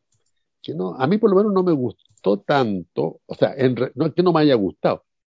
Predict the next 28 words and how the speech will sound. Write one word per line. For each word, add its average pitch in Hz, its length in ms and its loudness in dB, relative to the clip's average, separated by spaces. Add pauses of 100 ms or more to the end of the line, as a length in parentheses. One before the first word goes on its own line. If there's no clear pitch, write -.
(200)
pero 123 160 2
en 110 80 0
relación 110 480 2
a, 143 680 2
a 104 40 0
la 104 160 0
otra, 107 440 0
a 90 400 -4 (600)
esta 92 640 -2 (160)
Wendy 113 340 -2
y 117 60 -4
Lucy, 101 360 -6 (880)
eh, 117 120 -10
claro, 139 400 -2 (1040)
no 151 140 -12
me 160 80 -10
pareció 147 240 -2
tan 147 120 0
buena. 92 180 -6 (760)
Y 208 320 0 (1000)
después 160 500 0 (180)
Sebastián 147 480 -2
me, 143 200 -2
me 123 180 -2
recomendó 117 640 -4
ver 135 240 -2 (180)
Old 160 540 2
Joy, 107 400 0